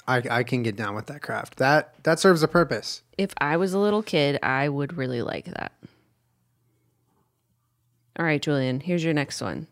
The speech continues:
Speaker 1: Okay.
Speaker 2: A tablespoon of self-rising flour,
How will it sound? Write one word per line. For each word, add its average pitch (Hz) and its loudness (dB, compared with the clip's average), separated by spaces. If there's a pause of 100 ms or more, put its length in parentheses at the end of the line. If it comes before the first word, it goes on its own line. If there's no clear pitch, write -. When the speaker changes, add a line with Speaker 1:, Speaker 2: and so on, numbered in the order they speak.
(140)
Speaker 1:
Okay. - -8 (180)
Speaker 2:
A 226 4
tablespoon 220 6
of 156 2
self-rising 180 4
flour, 226 4